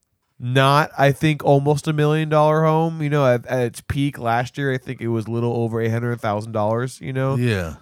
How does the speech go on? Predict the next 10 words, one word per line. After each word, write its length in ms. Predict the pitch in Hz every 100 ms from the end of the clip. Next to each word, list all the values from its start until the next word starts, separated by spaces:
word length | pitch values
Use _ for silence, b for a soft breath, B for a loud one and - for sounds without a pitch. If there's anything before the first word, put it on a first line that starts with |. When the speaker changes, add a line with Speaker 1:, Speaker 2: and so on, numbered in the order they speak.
| -
Speaker 1:
Uh, 380 | 131 117 101 90 b b
and 200 | - 135
it's 80 | 120
dropped 400 | 117 160 139 -
since 380 | - 131 131 -
then, 340 | 165 170 180 175
you 120 | - 170
know? 280 | 180 180 - B B 123
But, 200 | 156 147
like, 340 | 139 139 -